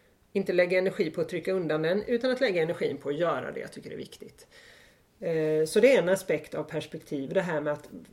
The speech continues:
både kunna vara närvar-, växla mellan väldigt stark närvaro, som nu när vi sitter här och pratar,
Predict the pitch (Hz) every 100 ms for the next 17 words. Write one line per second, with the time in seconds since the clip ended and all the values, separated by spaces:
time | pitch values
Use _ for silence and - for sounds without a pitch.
0 | - 220 226 233 170 170 185 180 190 208
1 | 240 190 147 143 147 185 226 - - 185
2 | 214 220 160 165 156 262 170 180 190 170
3 | 147 165 190 202 170 165 - 170 220 254
4 | - - 208 175 165 170 143 - 156 175
5 | 151 156 - 185 151 - 214 262